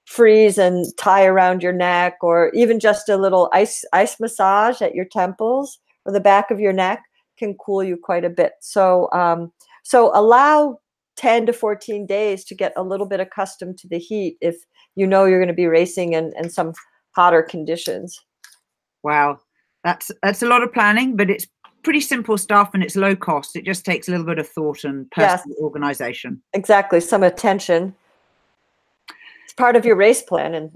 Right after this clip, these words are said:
Speaker 1: in
Speaker 2: Yeah.
Speaker 1: some sense, right?
Speaker 2: Yeah.
Speaker 1: So
Speaker 2: Yeah, I mean, maybe add it in. We talked in a couple of episodes ago about having a written race plan, which includes on the land before you get on the water. So maybe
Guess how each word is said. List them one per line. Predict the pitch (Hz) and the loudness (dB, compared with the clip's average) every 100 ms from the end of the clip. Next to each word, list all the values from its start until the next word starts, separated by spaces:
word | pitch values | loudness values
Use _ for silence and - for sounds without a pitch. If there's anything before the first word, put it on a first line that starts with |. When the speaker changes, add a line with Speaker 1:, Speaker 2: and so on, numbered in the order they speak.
| - | -16
Speaker 1:
in | 175 170 - | -14 -14 -4
Speaker 2:
Yeah. | 466 554 554 | 0 2 2
Speaker 1:
some | - | -2
sense, | - 160 - | -4 -8 -4
right? | 165 143 262 | -2 -2 -2
Speaker 2:
Yeah. | 269 277 | 2 2
Speaker 1:
So | 247 190 - _ - | 2 -2 -8 _ -4
Speaker 2:
Yeah, | 262 262 247 | 0 2 2
I | 247 | 0
mean, | 269 | 0
maybe | 294 330 339 - | 0 2 2 2
add | 269 | 0
it | 254 262 | -2 -4
in. | 254 214 | -2 -2
We | 233 | -4
talked | - 196 - - - | -6 -8 -8 -16 -6
in | 202 | -4
a | 196 | -4
couple | 202 208 214 | -4 -4 -4
of | |
episodes | 190 185 196 208 202 185 | -4 -6 -6 -4 -4 -4
ago | 190 170 | -4 -4
about | 165 165 160 156 | -4 -2 -2 -4
having | 175 180 180 | -4 -2 -2
a | 165 165 | 0 -2
written | 165 160 208 196 220 196 202 185 _ _ | -2 0 0 0 -2 0 -2 -4 _ _
race | 160 180 180 180 - - _ - | -4 0 0 -2 -6 -14 _ -12
plan, | 185 170 170 190 | -4 0 2 0
which | 185 185 - | -2 -4 -6
includes | 175 - 190 190 180 - - _ _ | -8 -4 0 0 -2 -10 -14 _ _
on | 175 180 | 0 0
the | 170 | 0
land | 175 170 175 175 | 2 0 0 -6
before | 160 - 175 | -12 -6 -6
you | 170 | -4
get | 180 | -4
on | 170 | -4
the | 175 | -6
water. | 175 202 220 | -4 -6 -8
So | 247 233 | -8 -4
maybe | 220 240 226 240 | -2 -2 -2 -8